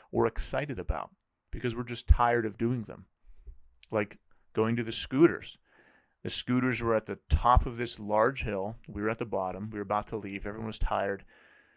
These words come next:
Everyone was ready to eat some lunch or dinner or whatever it was.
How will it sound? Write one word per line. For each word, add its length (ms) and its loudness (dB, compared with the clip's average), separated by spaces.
Everyone 220 -4
was 140 -8
ready 200 0
to 60 -4
eat 180 -8
some 160 -4
lunch 460 -2
or 80 -10
dinner 240 -4
or 40 -4
whatever 260 -4
it 40 -6
was. 380 -2